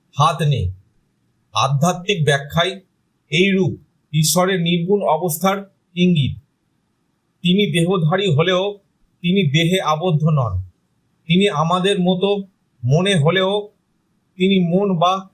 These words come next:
বুদ্ধির বাইরে। আধুনিক ব্যাখ্যা, এই রূপ আমাদের শেখায়,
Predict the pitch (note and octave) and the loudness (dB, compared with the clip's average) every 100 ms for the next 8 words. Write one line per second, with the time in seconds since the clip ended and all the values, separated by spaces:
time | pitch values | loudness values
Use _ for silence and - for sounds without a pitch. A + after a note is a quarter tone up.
0 | _ G#2+ A#2 F3 D3+ F#3+ D#3 C#3+ B2 G#2 | _ -10 -2 0 2 0 2 0 0 -2
1 | F#2 F#2+ _ _ _ _ _ _ _ _ | -4 -6 _ _ _ _ _ _ _ _
2 | _ _ _ B2 D3 C#3+ G3 E3+ D3+ D3 | _ _ _ 0 2 2 0 0 0 0
3 | - A#2+ F2+ _ _ _ _ _ - D3+ | 0 -2 -2 _ _ _ _ _ -4 0
4 | F#3 E3+ G3 - D#3+ E3+ F3+ F#3 F#3 F3 | 2 2 -2 -2 0 0 0 0 -2 0
5 | D3+ F#2+ | -2 -2